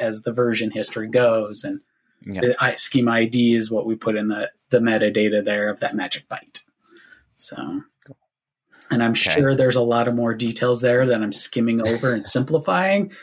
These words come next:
Speaker 1: on the broker side. But
Speaker 2: <laughs>
Speaker 1: in layman's, that's kind of what's happening.
Speaker 2: Okay. We'll also pull people in from the schema registry
Speaker 1: <laughs>
Speaker 2: team for the podcast at some point.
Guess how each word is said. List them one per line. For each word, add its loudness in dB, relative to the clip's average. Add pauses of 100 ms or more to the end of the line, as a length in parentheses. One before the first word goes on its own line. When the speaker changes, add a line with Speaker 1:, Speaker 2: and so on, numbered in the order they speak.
(200)
Speaker 1:
on 0
the 0
broker 0
side. 0 (680)
But -2 (280)
Speaker 2:
<laughs> -20
Speaker 1:
in 6
layman's, 4
that's 0
kind -2
of -2
what's -4
happening. -10 (800)
Speaker 2:
Okay. -4 (240)
We'll 2
also 2
pull 2
people -2
in -4
from -8
the -6
schema 0
registry -2 (240)
Speaker 1:
<laughs> -12
Speaker 2:
team 0 (100)
for -2
the -4
podcast 2
at -4
some 0
point. -2